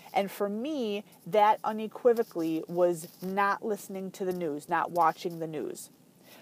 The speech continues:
For me, that was for a period of time, not listening to, I used to listen to, like, hardcore rap and all different sorts of types of music, which really didn't serve well.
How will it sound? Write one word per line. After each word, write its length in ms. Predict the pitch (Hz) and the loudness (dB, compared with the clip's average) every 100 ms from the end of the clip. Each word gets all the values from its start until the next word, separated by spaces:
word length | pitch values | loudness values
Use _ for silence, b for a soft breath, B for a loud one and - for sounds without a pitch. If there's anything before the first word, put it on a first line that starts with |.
| B | B
For 240 | - 190 | -4 -4
me, 600 | 202 233 311 240 196 202 b b 165 | -2 -4 -4 -4 -4 -6 b b 4
that 320 | 214 226 - | 6 6 6
was 340 | 214 190 190 | 6 6 4
for 220 | - 208 | -2 4
a 60 | 190 | 4
period 460 | - 233 220 240 269 | 4 2 4 4 2
of 160 | 277 | 0
time, 560 | - 349 320 220 190 190 b - | -8 -8 -4 -2 -2 -6 b -10
not 380 | 190 214 233 - | 2 4 2 0
listening 640 | 247 254 - - 262 254 262 | 6 6 4 -4 -6 -4 -8
to, 460 | - 214 196 190 - | -4 0 2 4 6
I 120 | 214 | 8
used 280 | 277 330 - | 8 4 0
to 80 | 277 | 0
listen 440 | 254 240 - 240 233 | 2 2 2 -4 -4
to, 160 | 247 | -4
like, 300 | 202 185 180 b b | 4 4 4 b b
hardcore 540 | 208 208 226 - 233 214 | 4 4 2 2 2 4
rap 420 | 202 196 190 - B B - | 2 2 0 -2 B B 0
and 420 | 180 175 180 170 - B B B - | 2 2 2 0 0 B B B 6
all 320 | 202 233 262 | 10 10 8
different 440 | 220 240 247 214 | 8 6 6 -8
sorts 320 | - 226 220 | 2 2 2
of 160 | 214 190 | -2 -4
types 320 | - 226 - | 0 -2 0
of 100 | 202 | -4
music, 340 | 196 202 202 185 | -2 -4 -4 0
which 220 | 190 - | -2 0
really 380 | 190 220 240 226 | 0 2 2 -2
didn't 420 | 185 202 190 - | 0 0 0 -8
serve 580 | - - 190 196 226 226 | -10 2 4 4 2 4
well. 460 | 226 240 294 359 | 6 6 6 2